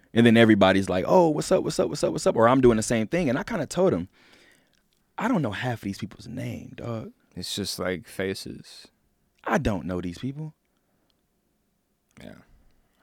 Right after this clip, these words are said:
Speaker 1: I don't have 'em on social. I don't have their phone numbers. I don't be at their parties. I don't know these people.
Speaker 2: Yeah.
Speaker 1: So I told Duna, "You probably do have more friends on this campus." That's why whenever people be like, "Oh, Terrell's sociable, Terrell's this, Terrell's that,"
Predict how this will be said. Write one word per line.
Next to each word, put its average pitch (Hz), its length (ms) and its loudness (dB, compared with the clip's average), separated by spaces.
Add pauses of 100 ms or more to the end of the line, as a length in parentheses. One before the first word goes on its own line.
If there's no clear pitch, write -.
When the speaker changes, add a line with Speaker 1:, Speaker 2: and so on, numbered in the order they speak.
Speaker 1:
I 294 100 0
don't 104 160 2
have 90 140 -4
'em 87 120 -4
on 82 100 -6
social. 113 420 -2
I 131 80 -4
don't 104 120 -2
have 82 240 -6
their 76 180 -10 (260)
phone 107 260 -2
numbers. 101 300 -2
I 135 100 2
don't 85 320 -2
be 92 160 0
at 76 100 -8
their 73 100 -10
parties. 113 540 0
I 180 140 -4
don't 90 180 -2
know 71 140 -10
these 76 180 -14
people. 87 360 -12 (840)
Speaker 2:
Yeah. - 160 -14 (1000)
Speaker 1:
So - 120 6
I 190 80 10
told 139 240 10
Duna, 117 220 4
"You 233 140 10
probably 127 320 4
do 117 320 12
have 120 240 8
more 101 160 2
friends 95 300 0
on 90 100 0
this 85 120 -4
campus." 85 360 -4
That's - 220 4
why 175 100 6
whenever 123 300 6
people 117 220 0
be 104 160 0
like, 101 200 2
"Oh, 127 180 2
Terrell's 120 340 0
sociable, 123 480 4
Terrell's 113 380 2
this, 123 180 0
Terrell's 117 320 2
that," 131 260 2